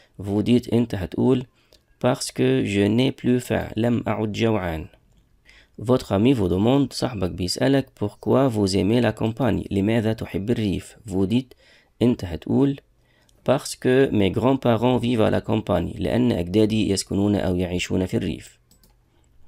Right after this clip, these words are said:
Vous avez peur du chien، vous dites، أنت تخاف من الكلب، أنت تقول،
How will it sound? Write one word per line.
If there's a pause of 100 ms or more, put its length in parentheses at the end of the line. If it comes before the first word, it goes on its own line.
(440)
Vous
avez
peur
du
chien،
vous
dites،
أنت
تخاف
من
الكلب، (120)
أنت
تقول،